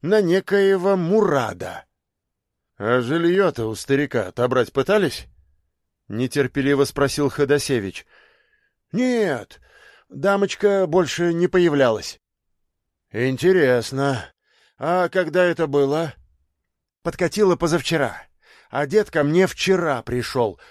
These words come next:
с результатами изысканий». В тот самый день, когда в эфир вышел стрим Фреда. Похоже, сыщик-любитель из Ессентуков попал в разработку как раз Риты и Милы.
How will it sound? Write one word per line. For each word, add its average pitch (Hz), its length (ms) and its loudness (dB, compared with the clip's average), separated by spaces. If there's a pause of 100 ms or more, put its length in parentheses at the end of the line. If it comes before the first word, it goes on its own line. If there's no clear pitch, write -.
с - 120 -12
результатами 160 800 2
изысканий». 131 760 -4 (840)
В - 180 -18
тот 202 320 2
самый 170 520 0
день, 117 480 -2 (400)
когда 127 380 0
в 127 120 2
эфир 175 360 0
вышел 156 500 -2
стрим 147 500 -2
Фреда. 127 600 -2 (680)
Похоже, 175 640 0
сыщик-любитель 175 1300 0
из 135 200 0
Ессентуков 151 960 -2 (480)
попал 156 440 0
в 120 100 -4
разработку 147 840 0
как 156 260 -4
раз 160 320 -4
Риты 175 520 -2
и 170 280 -6
Милы. 170 640 -2